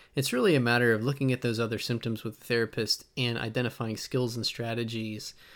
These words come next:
to, um, improve, uh, those other areas. So, and that's gonna vary based on, you know, any, a lot, a lot of different people with bipolar disorder are gonna experience different symptoms once they're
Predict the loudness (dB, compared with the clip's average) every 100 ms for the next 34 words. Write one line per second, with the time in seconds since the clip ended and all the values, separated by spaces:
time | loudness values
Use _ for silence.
0 | -20 _ -2 2 2 2 -2 -6 -6 -4
1 | -2 -2 -6 -6 -6 -4 -2 0 0 -2
2 | -6 -12 -20 _ _ -12 -10 -10 -14 -18
3 | _ _ -6 -6 -6 -8 -8 -8 -12 -10
4 | -10 -10 -10 -2 0 2 0 0 -2 -8
5 | 0 0 2 2 2 2 0 -2 -2 -4
6 | -6 -6 -10 -12 _ -10 -10 -10 -16 -20
7 | _ -10 -6 -4 -6 -8 -14 _ _ _
8 | -16 -12 -12 -12 -8 0 2 2 4 4
9 | 4 0 -8 _ -2 0 0 0 0 0
10 | 0 -2 0 -2 -2 -4 -6 -6 -8 -10
11 | -6 -4 -4 -8 -12 -20 -20 _ -2 -2
12 | -2 0 0 0 -4 -4 -6 -4 -2 -2
13 | -2 -6